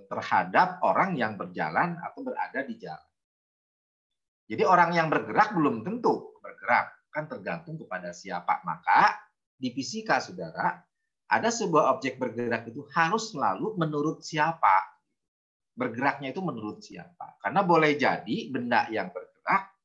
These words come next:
objek yang bergerak, dia bagi yang lain dia diam. Dia diam. Nah,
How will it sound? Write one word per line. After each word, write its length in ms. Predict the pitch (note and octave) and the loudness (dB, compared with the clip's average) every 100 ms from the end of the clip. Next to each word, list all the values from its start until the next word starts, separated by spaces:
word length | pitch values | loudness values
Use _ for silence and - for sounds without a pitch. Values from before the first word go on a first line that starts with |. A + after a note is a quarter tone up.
| _ _ _ _ _ _ _ | _ _ _ _ _ _ _
objek 320 | F#2 - G2 - | -12 -10 -14 -12
yang 220 | F#2+ F#2 | -12 -12
bergerak, 500 | F2+ F2+ E3+ - - | -12 -4 -4 -4 -8
dia 540 | B2 G2 F#2+ F3 - _ _ _ _ | -6 -2 0 0 -4 _ _ _ _
bagi 560 | - C3+ A#2+ C#3 D3 C#3+ | -2 0 2 2 0 0
yang 300 | B2 A2 G2+ | -2 -2 -2
lain 320 | G2+ C#3+ F#3+ | -4 -4 -2
dia 180 | B2 E3 | 0 0
diam. 380 | D3 B2 G2+ G2+ _ _ _ _ _ _ _ - _ _ _ | 2 4 4 0 _ _ _ _ _ _ _ -20 _ _ _
Dia 240 | F2 F#2+ F#2+ | -12 -12 -10
diam. 320 | F#2 E2+ - - _ _ _ _ _ | -6 -6 -6 -16 _ _ _ _ _
Nah, 40 | - | -2